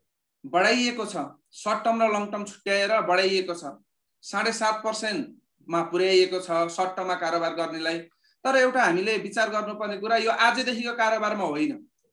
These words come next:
किनभने मैले यहाँ, मलाई धेरैजनाले message गर्नुभएको थियो, मेरा स्टुडेन्टहरूले पनि, सेयरमा,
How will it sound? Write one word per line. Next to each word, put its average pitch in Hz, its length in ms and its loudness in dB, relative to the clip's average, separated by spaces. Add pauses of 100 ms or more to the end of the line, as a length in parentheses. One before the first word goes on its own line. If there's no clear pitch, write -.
किनभने 233 300 -6
मैले 226 260 0
यहाँ, 208 220 0
मलाई 220 120 0
धेरैजनाले 208 560 -2
message 196 320 -6
गर्नुभएको 185 340 -2
थियो, 190 100 -6
मेरा 180 200 0
स्टुडेन्टहरूले 151 580 -4
पनि, 170 400 -6 (340)
सेयरमा, 180 800 2